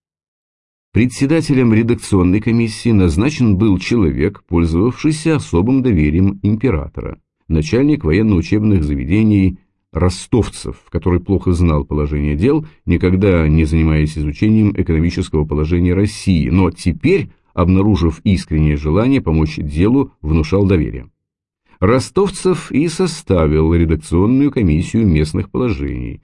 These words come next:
призвав к ней опытных людей из среды губернских комитетов. Работа преимущественно сосредоточивалась в тесном кругу наиболее мыслящих и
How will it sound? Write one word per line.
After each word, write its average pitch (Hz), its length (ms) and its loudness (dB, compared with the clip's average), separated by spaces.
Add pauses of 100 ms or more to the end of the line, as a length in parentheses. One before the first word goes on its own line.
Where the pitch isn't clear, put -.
(160)
призвав 85 580 0
к - 80 -6
ней 104 320 2
опытных 104 520 -2
людей 92 400 2
из 90 120 -2
среды 78 320 0
губернских 85 760 0
комитетов. - 580 -4 (480)
Работа 151 480 0
преимущественно 120 1120 0 (280)
сосредоточивалась 123 1200 0
в - 100 -20
тесном 110 520 0
кругу 101 300 0
наиболее 110 540 2
мыслящих 98 680 0
и 90 200 0